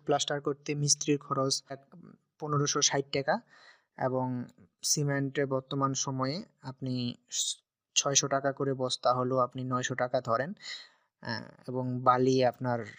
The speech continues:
পঞ্চাশ টাকা হলে সেটা হচ্ছে চারশো টাকা ধরেন, আট ফুটের বালির দাম। সুতরাং সর্বমোট আপনার টাকা আসতেছে এই দশ ফিট বা এই চোদ্দ ফিট ওয়ালটা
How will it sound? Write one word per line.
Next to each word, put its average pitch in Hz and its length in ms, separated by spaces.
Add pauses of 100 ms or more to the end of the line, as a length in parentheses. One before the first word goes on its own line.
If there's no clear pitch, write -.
(760)
পঞ্চাশ 143 380
টাকা 131 520 (440)
হলে 151 180
সেটা 131 300
হচ্ছে 131 220
চারশো 135 340
টাকা 127 260
ধরেন, 127 300
আট - 340 (460)
ফুটের 135 300
বালির 127 320
দাম। 147 220 (800)
সুতরাং 147 320
সর্বমোট 175 720
আপনার 151 340
টাকা 147 300
আসতেছে 139 640 (380)
এই 156 120
দশ 139 460
ফিট 151 180
বা 147 200
এই 143 320
চোদ্দ 147 300
ফিট 147 220
ওয়ালটা 147 560